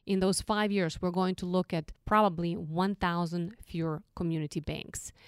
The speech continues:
When I walked in, we had about fifty-six hundred. We are now at about fifty-one hundred. We just had about fifty-seven mergers in the first quarter of this year. And we're looking at a decline that, frankly, is very fast. I would say in, in some communities shocking,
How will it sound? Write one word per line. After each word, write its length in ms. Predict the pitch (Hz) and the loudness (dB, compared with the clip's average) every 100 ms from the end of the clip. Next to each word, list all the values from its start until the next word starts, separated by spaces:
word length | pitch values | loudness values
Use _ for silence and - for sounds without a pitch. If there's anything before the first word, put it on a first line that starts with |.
| - | -2
When 160 | 175 170 | 2 4
I 80 | |
walked 260 | 170 185 - | 6 4 4
in, 160 | 233 185 | 2 4
we 80 | |
had 80 | 175 | 2
about 220 | 160 165 | 2 0
fifty-six 560 | - 185 170 - 175 - | 0 -4 -4 -4 -6 -2
hundred. 380 | 226 226 285 - _ - 160 | -2 -2 -2 -6 _ -14 0
We 140 | 175 | 2
are 80 | 165 | 4
now 200 | 170 165 | 4 2
at 120 | 165 | 2
about 200 | 165 165 | 0 0
fifty-one 520 | - 196 175 156 175 | 2 4 4 4 2
hundred. 400 | 180 220 214 254 180 | 2 0 0 0 0
We 120 | 170 | -2
just 160 | 170 | 0
had 100 | 185 | -2
about 220 | 165 165 - | -2 -2 -2
fifty-seven 680 | 196 190 - 185 180 175 - | -4 -2 0 0 2 -2 0
mergers 640 | 190 185 175 220 - - - - | 6 6 8 6 6 4 0 -2
in 80 | 175 | -2
the 80 | 165 | 0
first 260 | 190 - | -2 -2
quarter 360 | - 160 180 220 | -2 0 2 2
of 340 | 165 160 151 - | 0 -2 -4 -4
this 240 | 175 - | -2 0
year. 240 | 208 202 - - - - - | 0 0 -2 -12 -20 -14 0
And 180 | 202 202 | 2 4
we're 80 | 247 | 4
looking 380 | 247 240 247 | 2 0 -2
at 120 | - 175 | 0 -2
a 80 | |
decline 800 | 165 165 - 208 226 214 180 165 | -2 -4 -4 -2 0 0 0 0
that, 120 | 165 | -4
frankly, 640 | - 196 190 - 185 175 156 - _ _ - | -4 -2 -2 -2 -2 -2 -2 -12 _ _ 2
is 380 | 190 165 - - | 2 2 -4 -4
very 300 | 196 208 233 | 0 2 2
fast. 640 | 202 165 160 - - - - | 0 -2 -2 -4 -6 -12 -8
I 120 | 180 | -4
would 120 | 180 - | -4 0
say 120 | 196 | 0
in, 120 | 180 | 2
in 140 | 185 | 0
some 220 | 180 226 220 | 0 0 0
communities 500 | 202 185 185 170 - | 2 2 2 -2 0
shocking, 560 | - 190 - 180 220 | 2 2 0 -2 -2